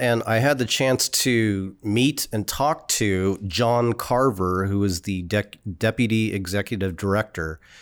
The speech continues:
And so I invited him onto the show. So hopefully we'll get to have him on and, and talk a little bit more about L A exit and some of the,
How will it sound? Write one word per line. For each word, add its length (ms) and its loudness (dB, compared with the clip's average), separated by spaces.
And 140 -4
so 180 2
I 60 4
invited 400 2
him 180 2
onto 280 -2
the 80 -6
show. 280 -2
So 220 -4
hopefully 480 -2
we'll 200 -2
get 200 -4
to 80 -8
have 220 -2
him 200 0
on 220 0
and, 260 -6
and 140 -10
talk 260 -4
a 40 -4
little 200 -2
bit 140 -6
more 180 -2
about 360 -2
L 180 -4
A 100 -2
exit 320 -4
and 180 -4
some 200 -4
of 120 -4
the, 280 -6